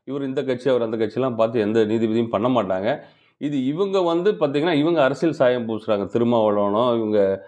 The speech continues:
டி ஆர் பி ராஜாவோ இருக்கட்டும், என் ஆர் இளங்கோவா இருக்கட்டும், எல்லாமே வந்து இது பொலிட்டிக்கலா தான் பார்க்கறாங்க தவிர, அவங்களே வந்து ஆக்சுவலா எல்லாமே நீங்க சொல்ற அந்த திருமாவளவனா இருக்கட்டும், என் ஆர் இளங்கோவா அட்வொகேட்ஸ் அவங்க.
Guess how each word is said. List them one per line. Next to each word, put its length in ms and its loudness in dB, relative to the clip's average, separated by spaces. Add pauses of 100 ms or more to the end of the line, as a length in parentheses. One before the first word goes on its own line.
(160)
டி 140 -6
ஆர் 140 -4
பி 100 -6
ராஜாவோ 460 0
இருக்கட்டும், 320 -2
என் 160 0
ஆர் 120 2
இளங்கோவா 280 2
இருக்கட்டும், 300 -2
எல்லாமே 340 2
வந்து 240 2
இது 140 -4
பொலிட்டிக்கலா 600 2
தான் 20 -12
பார்க்கறாங்க 400 -2
தவிர, 400 0 (300)
அவங்களே 380 2
வந்து 220 2
ஆக்சுவலா 340 2
எல்லாமே 320 2
நீங்க 360 0
சொல்ற 200 2
அந்த 500 2
திருமாவளவனா 540 2
இருக்கட்டும், 300 0
என் 100 -2
ஆர் 120 2
இளங்கோவா 380 0
அட்வொகேட்ஸ் 420 0
அவங்க. 340 -2